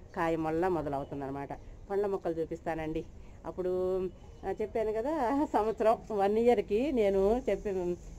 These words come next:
చెప్తున్నాను కదా, వన్ ఇయర్కి మళ్ళా ఇప్పుడు చూపిస్తున్నాను అనమాట పండ్ల మొక్కలు. ఆ, అప్పుడు అందరూ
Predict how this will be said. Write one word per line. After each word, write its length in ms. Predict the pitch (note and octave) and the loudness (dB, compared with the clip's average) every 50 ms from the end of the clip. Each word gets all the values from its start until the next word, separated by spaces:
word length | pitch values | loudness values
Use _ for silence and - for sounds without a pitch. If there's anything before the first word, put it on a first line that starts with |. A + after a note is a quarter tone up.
| - - G#3 | -8 -4 -4
చెప్తున్నాను 500 | G3 - - G#3+ G#3+ G3+ G3 F#3+ F#3 F3+ | -2 0 0 2 4 4 4 4 2 2
కదా, 380 | F3+ F3+ G#3 B3 D#4+ F4+ E4 B3+ | 2 4 4 4 2 0 -2 -2
వన్ 240 | F3+ F3 F#3 F#3+ F#3+ | -2 0 0 2 2
ఇయర్కి 520 | F#3+ G#3 A3 G#3 - - B3+ D4+ G#4 A4 - - - - - - - | 2 2 2 0 -2 -4 -2 -2 -2 -2 -4 -8 -16 -18 -14 -8 -4
మళ్ళా 720 | F3 F3+ F#3 F#3+ F#3 G3 A3 B3+ A#3 F#3 F3+ F#3+ A3 B3+ - - - - - - - - | -2 0 0 2 2 4 4 4 6 6 6 4 4 2 -4 -8 -14 -18 -16 -14 -10 -8
ఇప్పుడు 220 | F3 - F#3 E3 | -6 -4 -2 2
చూపిస్తున్నాను 600 | E3+ F3 E3+ E3+ E3 - - D#3 D#3 D3 D3 D3 | 2 2 2 2 -2 -2 -2 0 0 2 2 2
అనమాట 320 | D3 D3+ D3+ D3 D3+ - - - - - - - - - - - - - - - - - - - - - - - - - - - - - - - - - - - - - F3+ | 2 2 2 0 2 0 -2 -4 -4 -10 -10 -10 -10 -20 -20 -20 -20 -20 -20 -20 -20 -20 -20 -20 -20 -18 -18 -18 -20 -20 -20 -18 -20 -18 -18 -18 -18 -18 -20 -18 -10 -4 0
పండ్ల 180 | F3+ F3 F3+ | 2 4 4
మొక్కలు. 500 | F3 F3 E3 E3 - F3 F#3 A#3 E4 G4+ G4 - - - - - - - - - | 4 4 2 2 2 4 6 6 6 4 4 -2 -12 -20 -20 -20 -20 -16 -8 -2
ఆ, 260 | F#3 F#3+ F#3+ F#3 F#3 | 0 2 4 4 4
అప్పుడు 400 | F#3 F3+ - F#3+ F#3 F#3+ F#3+ F#3+ | 4 4 2 2 4 4 6 6
అందరూ 380 | F#3+ F#3 F#3 F#3+ G3 G#3+ G3 | 8 6 6 6 6 4 4